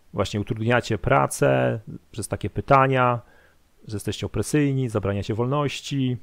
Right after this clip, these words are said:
no i takie tam ogólnie były teksty. No ale finalnie w toku tych pytań, można powiedzieć takiego śledztwa, no wyszło po prostu, że jeden z plików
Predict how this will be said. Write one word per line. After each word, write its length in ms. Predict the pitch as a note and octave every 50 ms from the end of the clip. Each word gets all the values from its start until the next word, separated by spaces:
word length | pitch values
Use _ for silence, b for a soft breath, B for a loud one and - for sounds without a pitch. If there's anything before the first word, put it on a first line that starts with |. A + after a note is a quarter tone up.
| -
no 140 | - E3+ A2+
i 40 | A2+
takie 220 | - A2 - A2
tam 200 | - - G2+ G2+
ogólnie 300 | G#2+ G2+ A2+ A2+ A2 G2+
były 140 | F#2+ G2+ G2
teksty. 460 | - D3+ D3 C#3+ - - - C#3+ B2+ A2 - _ _ _ _
No 100 | - D3
ale 100 | E3+ D#3+
finalnie 360 | - - C3 C3+ D3 C#3+ C3+ A#2+
w 60 | -
toku 180 | A#2+ A2 -
tych 160 | A2 G#2+ - -
pytań, 460 | - E3 - - D3+ C#3 C3 A#2+ G#2 -
można 240 | - A2 A2 G#2+ A2
powiedzieć 460 | - A#2+ G#2+ A#2 A2 G#2+ A2 G2 -
takiego 320 | - A2 - B2 G#2+ G2+
śledztwa, 680 | F#2+ - D#3 D#3+ - - - - D3+ C#3 C3 B2+ A2+ B B B B - _ _ -
no 160 | B2+ C#3 B2+
wyszło 260 | B2 C#3 - - C#3
po 120 | - C3 -
prostu, 280 | - A#2 - - B2
że 140 | G#2+ A2+ A2
jeden 240 | A2+ A#2+ A#2+ A2 G2+
z 120 | - -
plików 540 | - - C3 C3+ C3 - C#3 B2 - - -